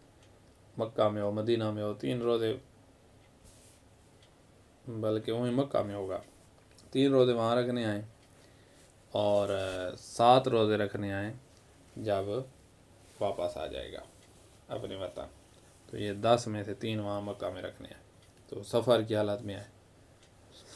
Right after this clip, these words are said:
मसलन मुकीम अशरत अयाम नहीं है, उसने मक्का में दस दिन ही नहीं रहने। असलासा अयाम वहियल बाजुल अशरा, बाज-, बाजुल अशरा, दस में से बाद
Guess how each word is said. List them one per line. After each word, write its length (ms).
मसलन 400
मुकीम 420
अशरत 300
अयाम 340
नहीं 240
है, 200
उसने 300
मक्का 340
में 140
दस 180
दिन 180
ही 80
नहीं 160
रहने। 280
असलासा 760
अयाम 520
वहियल 640
बाजुल 380
अशरा, 380
बाज-, 440
बाजुल 320
अशरा, 320
दस 300
में 160
से 80
बाद 400